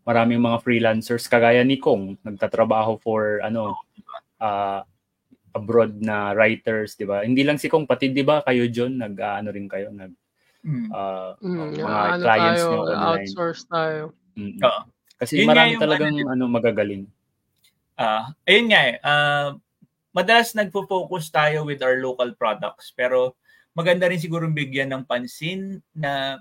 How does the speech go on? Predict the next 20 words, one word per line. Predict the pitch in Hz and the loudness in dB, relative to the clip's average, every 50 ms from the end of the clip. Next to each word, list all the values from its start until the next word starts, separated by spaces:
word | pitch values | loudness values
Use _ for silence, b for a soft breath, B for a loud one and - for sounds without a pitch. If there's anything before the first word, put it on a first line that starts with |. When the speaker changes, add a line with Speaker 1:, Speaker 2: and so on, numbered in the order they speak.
| _ - | _ -8
Speaker 2:
meron | 170 180 190 202 214 220 208 | -2 0 0 0 0 -2 -2
tayong | - 170 160 170 175 175 | 0 0 0 0 0 0
micro | 165 151 139 139 - 147 147 139 | -2 -2 -2 -2 -4 -6 -8 -8
industry | 139 135 127 120 117 117 - - - - 117 | -6 -8 -10 -8 -10 -10 -12 -12 -12 -10 -8
actually | 113 107 - - _ - - - - - _ _ _ _ _ - | -6 -6 -8 -8 _ -18 -20 -18 -18 -20 _ _ _ _ _ -8
with | 135 131 120 | -8 -8 -4
comic | 123 139 127 123 123 120 117 | 0 0 0 0 0 -6 -8
creators, | - 123 110 - - 107 _ - 117 - - - - - - - _ _ _ _ _ _ _ _ _ _ _ - | -8 -10 -10 -10 -14 -16 _ -14 -14 -14 -14 -16 -18 -18 -20 -20 _ _ _ _ _ _ _ _ _ _ _ -6
ah, | - - 127 123 127 | -4 -2 -2 -2 -2
na | 135 156 | 0 0
hindi | 160 196 220 214 190 214 214 214 214 208 170 - - | 2 2 2 0 0 -2 -2 -2 -4 -6 -8 -8 -6
lumalabas | 160 160 165 165 160 156 156 143 139 135 131 131 - - - - - - - | -4 2 4 4 6 6 4 2 2 0 0 -2 -4 -8 -18 -18 -18 -14 -10
sa | 139 127 | -10 -6
sarili | 123 135 135 139 143 143 143 | -2 -2 -2 -2 -2 -4 -4
nating | 139 139 127 123 113 127 123 120 | -2 -2 -2 -2 -4 -6 -8 -8
bansa | 117 113 113 117 117 - 107 107 - - | -6 -6 -8 -8 -6 -8 -8 -8 -8 -8
yung | - 143 156 180 175 | -8 -6 -4 -2 -2
mga | 160 147 123 | -2 -2 0
gawa | 120 113 113 110 110 | -2 0 0 -2 -2
natin. | 107 104 101 98 - - 113 110 | -4 -6 -12 -14 -16 -16 -18 -18